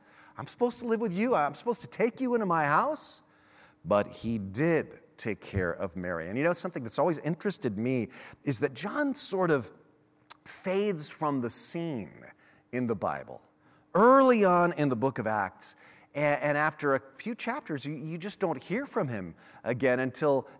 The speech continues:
decades later when he was very elderly. What was he doing during all that time? He was taking care of Jesus Christ's mother, Mary.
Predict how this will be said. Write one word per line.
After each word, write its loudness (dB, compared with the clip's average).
decades 4
later 0
when -2
he -4
was -4
very 2
elderly. 2
What 4
was 2
he 0
doing 4
during 4
all 10
that 4
time? -2
He -2
was -4
taking -6
care 2
of -4
Jesus -2
Christ's -2
mother, 4
Mary. 4